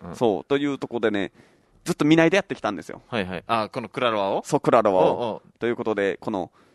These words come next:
Speaker 2: まあ、見ないでやってきた結果はね、ちょっとシーエムなどに
Speaker 1: あは。
Speaker 2: 引っ張れるかわかんないですけど。
Speaker 1: <laughs>
Speaker 2: ちょっとね、マングさんに色々またこの聞きたいこともあったりするのでね。
Speaker 1: はいはいはい。
Speaker 2: そうそうそうそう。ちょっと
Speaker 1: クラロワ奥が深いからね。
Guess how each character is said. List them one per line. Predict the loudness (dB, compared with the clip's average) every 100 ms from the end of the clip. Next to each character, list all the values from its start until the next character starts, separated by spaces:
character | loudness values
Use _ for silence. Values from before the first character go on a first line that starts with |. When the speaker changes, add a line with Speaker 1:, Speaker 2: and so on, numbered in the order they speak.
| _
Speaker 2:
ま | -8
あ、 |
見 | -2 0
な | 0
い |
で | 2
や | 0
っ |
て | -2
き | -6
た | -6
結 | -6 -10
果 | 0
は | 0
ね、 | 0
ち | -4
ょ |
っ |
と | -10
シ | -2 -2
ー |
エ |
ム | -2
な | -6
ど | -6
に | -4 -6 -6
Speaker 1:
あ | -4
は。 |
Speaker 2:
引 | 0
っ |
張 | 2 4
れ |
る | 4
か | 4
わ | 2
か |
ん | 4
な | 2
い |
で | 2
す |
け | 2
ど。 | 0
Speaker 1:
<laughs> |
Speaker 2:
ち |
ょ | 0 -2 -2 -2 -2 -4 -10 -10 _ -8
っ |
と | -4
ね、 | 0
マ | 0
ン |
グ | 0
さ | -2
ん |
に |
色 | 4
々 | 4 2
ま | -2
た | -4
こ | -2
の | -4
聞 | -6 -12
き |
た | -2
い | -2
こ | 0
と |
も | -6
あ |
っ | -6
た | -6
り | -6
す | -6
る | -6
の | -6
で | -6
ね。 | -6
Speaker 1:
は | -8 -10
い |
は | -10
い | -14
は |
い。 | -16 -16
Speaker 2:
そ | -8
う | -6
そ | -6
う |
そ | -8
う |
そ | -6 -6 -6
う。 | -8
ち |
ょ |
っ | -12
と | -4
Speaker 1:
ク |
ラ | -4
ロ | -2
ワ | -4
奥 | -6 -8
が | -12
深 | -10 -14
い |
か | -14
ら |
ね。 | -16 -18